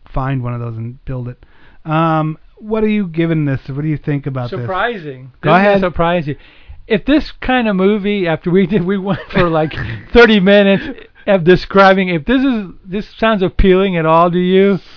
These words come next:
Speaker 2: I would say I'm gonna give it a five. Say, "Go ahead and watch it."
Speaker 1: And I'd say, "Go to a doctor. You need help."
Speaker 2: <laughs> Yeah, exactly.
Speaker 1: Bad. You really need a
Speaker 2: Exactly.
Speaker 1: lot of help.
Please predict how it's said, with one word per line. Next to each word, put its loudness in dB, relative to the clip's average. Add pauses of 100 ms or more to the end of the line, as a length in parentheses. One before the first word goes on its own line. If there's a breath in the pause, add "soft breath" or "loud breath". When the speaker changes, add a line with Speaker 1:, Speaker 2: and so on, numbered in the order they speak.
(460 loud breath)
Speaker 2:
I 4
would 4
say 4
I'm 2
gonna 2
give 0
it 2
a 2
five. 4
Say, 0
"Go 0
ahead 2
and -2
watch 0
it." -6
Speaker 1:
And -2
I'd 4
say, 2
"Go 2
to 4
a 2
doctor. 0
You -2
need 0
help." 0
Speaker 2:
<laughs> -
Yeah, 2
exactly. -2
Speaker 1:
Bad. 2 (180 loud breath)
You 0
really 4
need 4
a 6
Speaker 2:
Exactly. 2
Speaker 1:
lot 2
of -2
help. 0